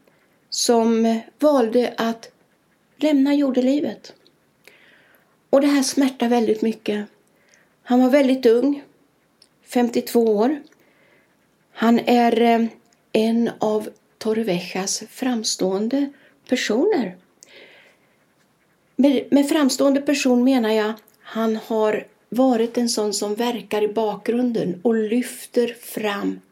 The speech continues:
alla andra människor. Ett stort hjärta till att någonting ska ske.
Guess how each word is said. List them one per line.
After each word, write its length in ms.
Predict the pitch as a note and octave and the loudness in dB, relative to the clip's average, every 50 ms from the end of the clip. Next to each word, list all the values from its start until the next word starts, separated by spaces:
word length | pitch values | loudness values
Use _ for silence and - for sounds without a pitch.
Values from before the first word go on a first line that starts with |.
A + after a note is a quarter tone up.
| _ _ _ _ _ | _ _ _ _ _
alla 520 | - G3 G#3 G3+ F3+ E3 D#3+ E3+ E3 D#3+ - _ | -4 -2 -2 -2 -2 -2 -4 -6 -8 -8 -12 _
andra 440 | - G3+ F#3+ F#3 F3 E3 - - D#3 | -8 -6 -4 -4 -4 -4 -6 -6 -6
människor. 640 | E3 D#3+ G3+ G#3 G3+ G3+ A#3 A#3 - - - G#3 - - _ _ _ _ _ - - - - - - - - _ | -6 -6 -6 -6 -6 -6 -6 -8 -8 -12 -16 -16 -16 -20 _ _ _ _ _ -20 -20 -20 -20 -18 -20 -20 -4 _
Ett 180 | - A3 G#3+ | -2 -2 -2
stort 500 | - - - - B3 B3+ B3+ B3+ B3+ - | -4 -4 -2 0 2 2 2 0 0 0
hjärta 460 | B3 A#3+ G#3+ - - _ - G3 G3 G3 - _ _ _ _ _ _ _ _ | -2 -2 -2 -4 -8 _ -6 -6 -6 -8 -10 _ _ _ _ _ _ _ _
till 320 | - - G3 F#3+ - - - | -2 0 0 0 -2 -4 -6
att 200 | - F3+ F3+ - | -8 -6 -4 -4
någonting 520 | F#3+ D#3+ D#3+ E3+ E3+ - F3 F3+ F3+ E3+ | -4 -2 -2 -4 -6 -4 -4 -6 -4 -6
ska 200 | - - - F#3+ | -6 -8 -8 -8
ske. 360 | F#3 - - B3+ A#3+ G#3 F3+ | -6 -6 -4 -4 -4 -6 -8